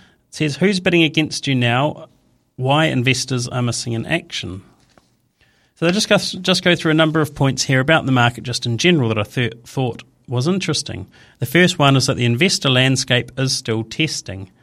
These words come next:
According to the, uh, writer of this article, they say, "I've been researching the current state of play for mortgaged property investors.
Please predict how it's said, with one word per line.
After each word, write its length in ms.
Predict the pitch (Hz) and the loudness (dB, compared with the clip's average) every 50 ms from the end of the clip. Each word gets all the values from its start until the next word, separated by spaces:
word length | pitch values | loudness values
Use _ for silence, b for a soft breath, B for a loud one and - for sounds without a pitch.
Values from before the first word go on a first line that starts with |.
| _ _ _ _ _ _ _ _ _ _ _ _ _ _ _ _ _ _ _ 381 | _ _ _ _ _ _ _ _ _ _ _ _ _ _ _ _ _ _ _ -20
According 360 | - _ - 131 123 120 113 | -20 _ -6 -4 -4 -4 -4
to 80 | 113 120 | -4 -4
the, 360 | 117 120 117 117 113 110 - - | -2 0 0 0 0 -2 -4 -4
uh, 120 | 110 110 | -6 -2
writer 280 | 117 127 127 120 - 123 | 0 2 2 2 2 0
of 40 | 117 | -2
this 160 | 117 - - | -2 0 2
article, 420 | 147 156 160 170 - - 180 170 | 2 4 4 2 0 0 0 2
they 140 | 156 143 127 | 2 2 2
say, 240 | 127 - 135 127 131 | 2 0 2 2 4
"I've 160 | 151 156 151 | 2 2 2
been 340 | - 147 143 139 131 - - - - | 2 2 2 2 0 -2 -6 -12 -16
researching 760 | - - 147 147 170 202 185 - - 185 175 - - - 151 139 | -10 -6 0 2 2 2 2 2 2 2 2 0 0 0 0 0
the 60 | 127 | 0
current 420 | - 147 143 143 143 143 143 - _ - | 2 2 4 4 2 0 -2 -12 _ -12
state 360 | - - - 175 190 196 185 | -10 -2 2 4 4 4 2
of 120 | 156 135 - | -2 -8 -2
play 240 | - 127 120 123 123 | 0 2 2 2 2
for 140 | 123 123 | 0 -2
mortgaged 600 | 120 120 127 143 156 151 - 127 - - - - | -2 0 0 0 0 -2 -4 -6 -6 -6 -8 -4
property 300 | - 131 120 120 123 120 | -2 -2 -2 0 -2 -2
investors. 600 | 110 107 101 101 - - - - 170 190 - - | -2 -2 -2 -4 -6 -6 -4 -2 -2 -2 -2 -6